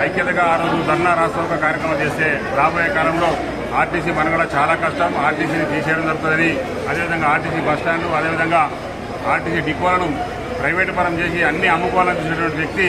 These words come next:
కేసీఆర్ గారని ఈ సందర్భంగా తెలియజేస్తా ఉన్నాను. రేవంత్ రెడ్డి గారు ఎప్పుడైతే ప్రభుత్వం, ప్రజాప్రభుత్వం ఏర్పడినప్పుడు డిసెంబర్ తొమ్మిదో తారీఖు నాడు ఈరోజు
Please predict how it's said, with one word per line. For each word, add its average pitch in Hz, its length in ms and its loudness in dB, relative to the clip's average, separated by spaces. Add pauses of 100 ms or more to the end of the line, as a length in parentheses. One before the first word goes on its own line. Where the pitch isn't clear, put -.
(340)
కేసీఆర్ 165 400 2
గారని 160 320 2 (140)
ఈ 139 120 -4
సందర్భంగా 160 460 0
తెలియజేస్తా 151 400 0
ఉన్నాను. 156 240 0 (540)
రేవంత్ 175 300 2
రెడ్డి 170 200 0
గారు 185 180 2 (440)
ఎప్పుడైతే 180 400 0
ప్రభుత్వం, 175 380 2 (240)
ప్రజాప్రభుత్వం 175 580 0
ఏర్పడినప్పుడు 175 480 0 (340)
డిసెంబర్ 180 380 0
తొమ్మిదో 175 280 0
తారీఖు 175 280 0
నాడు 180 180 2 (520)
ఈరోజు 180 260 2